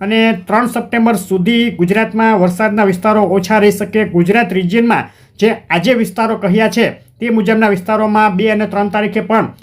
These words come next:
વરસાદ નોંધાઈ શકે છે. સૌરાષ્ટ્રમાં ત્રણ તારીખ સુધી છૂટાછવાયા હળવા ભારે ઝાપટા અને એકલ દોકલ સ્થળે હળવા મધ્યમ વરસાદથી વિશેષ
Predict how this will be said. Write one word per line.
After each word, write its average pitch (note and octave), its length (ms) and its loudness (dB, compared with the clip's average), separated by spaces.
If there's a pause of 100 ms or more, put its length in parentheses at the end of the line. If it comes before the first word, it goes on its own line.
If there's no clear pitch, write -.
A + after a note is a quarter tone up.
(120)
વરસાદ F#3 400 0
નોંધાઈ F3+ 440 2
શકે G#3 300 -6
છે. A3 160 -2
સૌરાષ્ટ્રમાં F#3+ 720 -2 (340)
ત્રણ G#3+ 220 0
તારીખ A3 240 -2
સુધી F3+ 380 -2
છૂટાછવાયા G#3 680 0
હળવા G3 240 2
ભારે G#3 200 -2
ઝાપટા G3 400 -2 (360)
અને G3+ 200 -2
એકલ G#3+ 200 -4
દોકલ G#3+ 260 -2
સ્થળે G#3 360 0
હળવા F3+ 280 0
મધ્યમ G3 360 -2
વરસાદથી G3+ 540 -2 (380)
વિશેષ A3+ 300 0